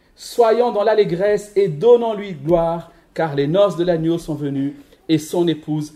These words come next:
s'est préparée. Voilà la joie. Voilà la joie vers laquelle nous devons nous projeter,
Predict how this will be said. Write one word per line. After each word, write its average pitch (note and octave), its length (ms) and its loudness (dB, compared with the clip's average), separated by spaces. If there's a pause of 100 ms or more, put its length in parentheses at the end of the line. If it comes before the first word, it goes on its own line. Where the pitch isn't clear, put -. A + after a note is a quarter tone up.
(180)
s'est C#3+ 220 -8
préparée. C#3+ 800 -10 (720)
Voilà A#3 320 -10
la F#3+ 140 -10
joie. E3 560 -4 (1400)
Voilà A#3+ 240 4 (800)
la F#3+ 160 2
joie A#3 160 2
vers G#3 120 0
laquelle A3 300 0
nous A3+ 80 -4
devons G#3+ 220 0
nous G#3+ 100 -4
projeter, A3+ 800 -2